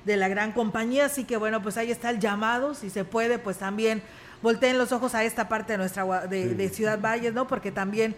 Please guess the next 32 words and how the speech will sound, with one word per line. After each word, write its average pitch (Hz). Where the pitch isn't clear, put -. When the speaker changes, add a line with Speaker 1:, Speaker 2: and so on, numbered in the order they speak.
Speaker 1:
necesitamos 208
luminarias, 190
está -
muy 214
oscuro. 175
Speaker 2:
Sí, 135
además 165
no, 202
no 185
digan 185
que 123
porque 123
benefician 127
aquí 120
a 139
los 135
que 113
trabajamos 117
en 101
la 101
gran 120
compañía, 120
no, 175
son 160
muchos 160
vecinos 131
los 120
que, 117
este, 113
están, 135
eh, 117
precisamente, 131